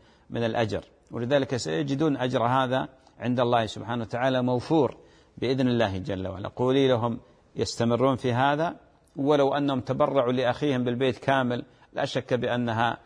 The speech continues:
يعني، حاجة عظيمة جدًا. لكن إذا كان الأخ يرفض وقالوا: "ننزل من، من خمسمائة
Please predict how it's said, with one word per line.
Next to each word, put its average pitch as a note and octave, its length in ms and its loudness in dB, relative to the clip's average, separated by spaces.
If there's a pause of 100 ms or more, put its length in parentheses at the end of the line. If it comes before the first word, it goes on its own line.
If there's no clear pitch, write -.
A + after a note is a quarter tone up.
(300)
يعني، A#2 460 0
حاجة A#2+ 400 -2
عظيمة A2+ 380 2
جدًا. C3+ 460 0 (340)
لكن - 260 0
إذا B2 180 2
كان B2 320 -2
الأخ A2+ 300 -2
يرفض A2+ 440 2 (400)
وقالوا: A#2+ 640 2
"ننزل A#2 460 0
من، A2+ 240 -2
من A2 140 -4
خمسمائة A2+ 560 -2